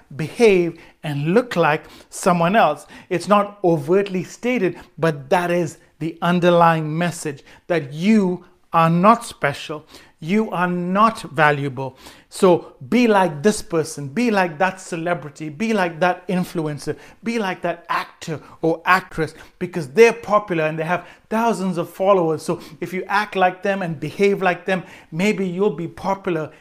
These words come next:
and liked, because you are unliked. You are not valuable. And that's the message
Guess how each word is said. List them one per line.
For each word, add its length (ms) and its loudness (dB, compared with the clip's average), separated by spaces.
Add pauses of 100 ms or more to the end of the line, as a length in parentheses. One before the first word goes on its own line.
(160)
and 200 -2
liked, 380 0
because 400 -6 (220)
you 360 2
are 360 2 (320)
unliked. 680 -2 (360)
You 280 2
are 360 4 (180)
not 380 4
valuable. 480 0 (200)
And 280 -4
that's 360 6
the 180 -8
message 640 2